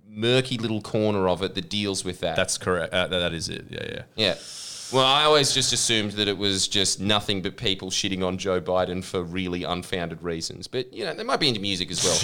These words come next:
Speaker 1: Who
Speaker 2: <laughs>
Speaker 1: knows? A lot of neckbeards do like heavy metal.
Speaker 2: Yeah, that's true. That's
Speaker 1: Yeah.
Speaker 2: true.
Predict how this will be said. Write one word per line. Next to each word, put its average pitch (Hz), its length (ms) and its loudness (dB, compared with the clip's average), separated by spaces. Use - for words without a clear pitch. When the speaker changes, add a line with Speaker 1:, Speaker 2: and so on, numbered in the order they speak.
Speaker 1:
Who 143 40 6
Speaker 2:
<laughs> - 20 6
Speaker 1:
knows? - 180 2
A 151 80 6
lot 185 220 6
of 233 80 8
neckbeards 156 680 4
do 131 260 4
like 117 260 4
heavy 117 260 2
metal. 101 460 0
Speaker 2:
Yeah, 135 280 8
that's 123 140 4
true. 92 280 0
That's 120 120 4
Speaker 1:
Yeah. 107 120 4
Speaker 2:
true. 87 160 -6